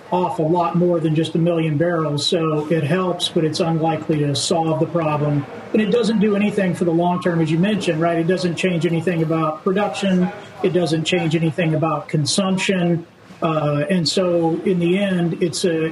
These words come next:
it's a little bit of a Band-Aid and, and I think a little bit of hoping to get later in the year, let opec catch up. Maybe Iran comes back in the market, maybe Venezuela, maybe the problems in, uh, Russia and Ukraine get resolved, right?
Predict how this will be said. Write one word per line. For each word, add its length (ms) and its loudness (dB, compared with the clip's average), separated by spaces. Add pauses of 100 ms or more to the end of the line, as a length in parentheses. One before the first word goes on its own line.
it's 160 0
a 40 0
little 220 2
bit 140 2
of 80 -2
a 40 2
Band-Aid 680 0
and, 320 0
and 200 0
I 60 0
think 300 0
a 40 0
little 220 2
bit 160 0
of 180 -2 (360)
hoping 260 2
to 60 2
get 260 0
later 320 2
in 120 2
the 60 4
year, 360 2
let 180 -2
opec 460 -2
catch 340 -2
up. 340 0 (360)
Maybe 320 2
Iran 400 0
comes 240 -2
back 260 0
in 80 0
the 60 2
market, 400 0
maybe 320 2
Venezuela, 720 0
maybe 240 2
the 100 0
problems 600 0
in, 300 2
uh, 280 0
Russia 280 0
and 120 0
Ukraine 380 0
get 200 0
resolved, 600 -2
right? 340 0